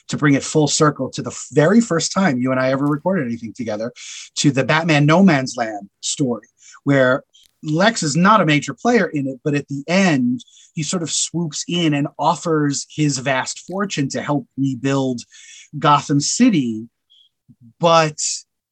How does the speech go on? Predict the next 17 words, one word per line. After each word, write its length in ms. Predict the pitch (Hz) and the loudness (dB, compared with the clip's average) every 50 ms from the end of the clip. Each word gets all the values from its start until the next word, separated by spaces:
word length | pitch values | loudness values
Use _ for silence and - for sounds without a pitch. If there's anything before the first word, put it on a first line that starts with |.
| _ _ _ _ _ - | _ _ _ _ _ -20
there, 580 | 240 196 180 143 123 127 170 156 151 160 - - | -20 -16 -16 -14 -8 -2 0 2 2 2 2 2
as 240 | 170 156 151 143 | 2 2 2 4
always, 320 | 156 151 147 143 143 135 117 | 2 2 2 2 -2 -2 -4
there 120 | 143 151 | -6 -8
are 60 | - | -8
strings 440 | - - - - 220 214 202 170 135 | -8 -8 -2 0 2 4 4 2 2
attached, 500 | 120 - - - - - _ - - - | -2 -10 -16 -16 -16 -16 _ -14 -8 -4
right? 180 | 143 139 143 139 | -2 -2 -2 -2
So 120 | - 151 | -4 -4
this 240 | 143 156 190 - - | -2 0 0 0 0
is, 160 | 180 147 - | -2 -2 -2
this 200 | - 165 226 - | -2 0 0 0
is 140 | 190 156 147 | -2 -4 -4
businessman 640 | - 165 170 160 170 170 151 - 156 147 139 143 | -4 -6 -6 -4 -4 -6 -6 -2 -2 0 0 2
Lex 340 | 139 147 139 127 - - - - - - - - - _ _ _ - 143 | 2 2 0 0 -2 -8 -14 -14 -16 -20 -20 -20 -20 _ _ _ -14 -8
getting 320 | - 165 165 160 160 160 | -4 -2 0 0 0 -2
to 180 | 147 - - | -4 -6 -8